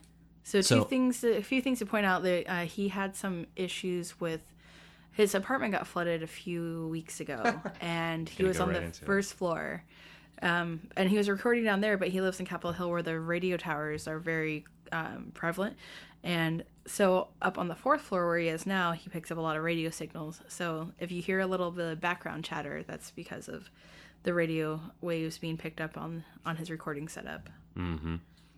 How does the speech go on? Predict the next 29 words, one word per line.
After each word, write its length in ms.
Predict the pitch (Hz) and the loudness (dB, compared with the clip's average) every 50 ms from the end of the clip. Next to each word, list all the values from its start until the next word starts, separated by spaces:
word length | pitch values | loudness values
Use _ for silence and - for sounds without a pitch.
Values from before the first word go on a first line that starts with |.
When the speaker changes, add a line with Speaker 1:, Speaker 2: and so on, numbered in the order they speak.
| - - | -12 -4
Speaker 2:
Um, 420 | - 92 95 95 95 95 95 95 98 - | 0 4 4 4 4 4 2 0 0 2
yeah, 200 | 131 160 170 160 | 4 4 6 6
but, 260 | 156 151 - - - | 6 4 2 4 4
you 100 | 143 156 | 4 6
know, 140 | 170 170 170 | 6 4 4
for 140 | - 175 | 2 2
the 60 | 156 156 | 2 4
most 220 | 156 170 170 - | 4 2 2 4
part, 240 | - 135 101 80 98 | 4 4 4 6 6
uh, 460 | 113 113 110 104 73 73 95 67 82 104 | 6 8 8 6 6 4 2 0 0 2
that 260 | 127 120 110 - - - - - - | 2 2 2 2 -2 -16 -20 -4 2
audio 300 | - 139 165 170 156 120 | 4 4 6 6 6 6
that 120 | 110 101 | 6 6
we 100 | 95 95 | 6 4
had 140 | 98 110 101 | 4 4 4
at 100 | 98 85 | 2 2
the 60 | 87 | 2
very 300 | 85 98 101 90 82 82 | 2 2 2 4 2 2
end 160 | 90 90 90 85 | 2 0 0 -2
in 80 | 80 | -4
particular, 580 | - - 78 87 87 85 - 87 80 73 71 71 | -4 -6 -6 -6 -4 -4 -2 -4 -4 -4 -4 -4
it 160 | 71 80 78 | -4 -4 -4
was 320 | 76 71 67 - - - - - - - - - - - - | -6 -6 -10 -10 -12 -12 -14 -18 -20 -20 -20 -20 -20 -12 -6
pretty 200 | - 139 - 113 | -4 -2 -2 -2
clean. 380 | - - 87 87 85 80 78 | -2 -2 0 0 0 2 2
Speaker 1:
Yeah, 320 | 190 180 175 170 - 80 80 | 2 4 4 2 2 0 0
it 40 | - | 0
Speaker 2:
Uh, 40 | - | 0
Speaker 1:
was. 420 | 170 170 170 170 - - - - | -2 -4 -6 -8 -10 -12 -14 -16